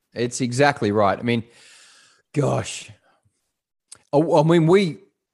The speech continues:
I was probably the slow learner in, in, in, in the relationship, to be honest. I, I, I wanted Megan to adapt to me. It took me a while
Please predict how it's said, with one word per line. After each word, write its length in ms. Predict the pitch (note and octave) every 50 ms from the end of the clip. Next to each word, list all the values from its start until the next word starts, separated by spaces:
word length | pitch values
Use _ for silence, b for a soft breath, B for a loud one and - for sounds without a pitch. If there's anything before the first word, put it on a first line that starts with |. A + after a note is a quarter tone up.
| _ _ _ _ -
I 120 | D3 F3+
was 180 | G3 G3 D#3 -
probably 540 | - - D#3+ C#3+ C3+ C#3 B2+ A#2+ B2+ A#2+
the 100 | G#2+ G2+
slow 320 | G2 - - A2+ G#2 G2+ G2
learner 320 | F#2+ G2 F#2 E2+ E2 - _ _
in, 180 | - A#2+ A2+ A#2+
in, 200 | - A#2+ A2 A#2+
in, 300 | - - A#2+ A2+ - C#3+
in 140 | C3 A2+ A2
the 80 | A2+ G#2+
relationship, 720 | G2+ G2+ G2 F#2 F2 - - F#2+ F2 - - - - -
to 80 | G#2
be 120 | A2 A2+ G#2+
honest. 380 | F#2+ F#2 E2+ D2 - - - - -
I, 240 | G#2 G#2+ A2+ A#2 - - G#2+
I, 500 | A2 A2+ A#2 B2 B2+ C3 B2+ A#2+ A2+ A2 - _ _ _ _ _ _ _ _ _ _ _ -
I 200 | G#2 G#2+ A#2+ A#2+
wanted 560 | A#2+ A2 A#2 A2+ A2+ A2+ G#2+ G2+ F#2 F2+ G2 - - - -
Megan 340 | G#2+ G#2 G#2+ G2+ G#2+ G#2 G2+
to 140 | - G#2+ G#2
adapt 360 | F#2+ G2 G#2+ G#2 - - -
to 60 | F#2+
me. 420 | G2 G2 G2 F#2+ G2+ A#2+ C3+ - _ _ _
It 200 | - G2+ C#3 -
took 220 | - C3 A#2+ - A#2
me 100 | A#2 G#2
a 60 | F#2+
while 680 | F2+ F2 F2+ F#2 F#2+ G2 G2 G2 F#2 E2+ E2+ D#2+ -